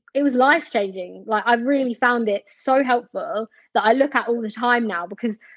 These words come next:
I think it really helps you guide your career and where you wanna get to. And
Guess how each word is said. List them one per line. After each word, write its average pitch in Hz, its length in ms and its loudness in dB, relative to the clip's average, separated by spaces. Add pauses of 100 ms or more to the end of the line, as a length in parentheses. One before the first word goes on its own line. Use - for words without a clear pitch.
(360)
I 254 120 4
think 277 160 0
it 233 100 -2
really 240 200 0
helps 240 340 -2
you 220 80 -6
guide 226 320 2
your 202 100 -2
career 214 600 0 (100)
and 214 300 -2
where 214 120 4
you 214 140 -2
wanna 202 160 -6
get 214 280 -4
to. 185 200 -6
And 196 140 -6